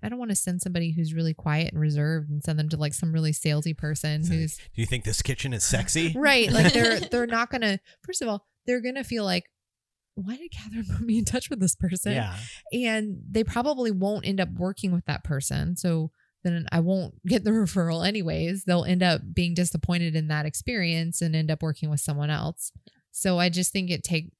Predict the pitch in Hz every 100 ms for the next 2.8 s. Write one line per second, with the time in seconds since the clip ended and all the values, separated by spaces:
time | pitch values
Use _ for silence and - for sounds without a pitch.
0 | _ 180 175 170 185 170 160 160 160 151
1 | 151 156 151 143 147 139 - 143 - -
2 | 175 190 165 175 - 180 165 160